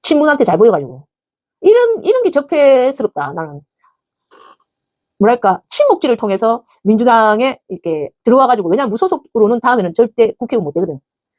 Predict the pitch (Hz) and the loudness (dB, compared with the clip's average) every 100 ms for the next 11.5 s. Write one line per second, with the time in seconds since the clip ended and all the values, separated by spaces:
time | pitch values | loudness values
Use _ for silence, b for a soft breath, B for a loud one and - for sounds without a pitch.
0 | _ _ - 226 381 403 320 294 254 262 | _ _ -4 2 2 2 2 0 2 0
1 | 285 285 269 226 165 151 233 220 135 - | -2 -6 -4 -4 -4 -4 -4 -4 -6 -10
2 | _ _ _ _ _ _ - 269 370 277 | _ _ _ _ _ _ -2 0 2 2
3 | 254 269 240 240 320 302 220 208 202 196 | 0 -2 -4 -4 -2 -4 -2 -2 -2 -4
4 | 240 220 208 190 175 - _ _ _ 240 | -6 -4 -2 -2 -6 -8 _ _ _ 0
5 | 247 180 165 175 180 - 180 - 247 208 | 2 2 0 -4 -4 -4 -4 -4 -6 -2
6 | 185 233 240 170 208 196 160 - - 233 | 0 2 0 0 -2 -2 0 -2 -2 -6
7 | 175 - _ _ _ _ _ _ - 330 | -8 -10 _ _ _ _ _ _ -2 0
8 | 233 208 269 220 196 311 320 214 170 151 | 2 2 0 0 2 2 -2 -4 -6 -8
9 | 139 _ _ _ - 165 233 320 359 320 | -12 _ _ _ -4 0 2 0 -2 -2
10 | 165 240 294 359 359 370 240 247 233 170 | 0 4 4 2 -2 0 0 0 -6 -6
11 | 208 254 165 147 | -4 -4 -4 -8